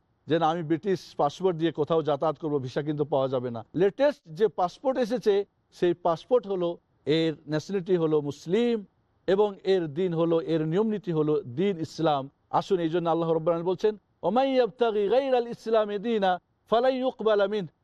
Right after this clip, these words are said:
ওয়া হুয়া ফিল আখিরাতি মিনাল খাসিরিন।" আল্লাহ রাব্বুল আলামিন বলেন যে দিন ইসলাম ছাড়া অন্য কিছু যদি কেউ তালাশ করে, তাহলে সেটা অ্যালাউ হবে না,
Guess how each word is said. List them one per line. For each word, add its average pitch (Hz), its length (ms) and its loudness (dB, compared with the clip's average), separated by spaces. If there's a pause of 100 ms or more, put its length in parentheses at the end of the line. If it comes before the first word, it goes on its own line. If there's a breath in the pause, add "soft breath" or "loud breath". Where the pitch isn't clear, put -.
(140)
ওয়া 220 140 2
হুয়া 233 140 4
ফিল 214 200 -6
আখিরাতি 196 580 0
মিনাল 170 260 0
খাসিরিন।" 165 640 0 (360)
আল্লাহ 196 300 2
রাব্বুল 196 240 0
আলামিন 190 140 -4
বলেন 247 320 2 (260)
যে 151 180 0
দিন 220 280 -2
ইসলাম 233 580 0
ছাড়া 147 520 0 (160)
অন্য 254 320 0
কিছু 285 340 -2
যদি 247 240 0
কেউ 208 200 2
তালাশ 175 380 0
করে, 180 320 0 (300)
তাহলে 156 160 2
সেটা 147 340 0
অ্যালাউ 131 300 0
হবে 104 200 -8
না, 85 160 -16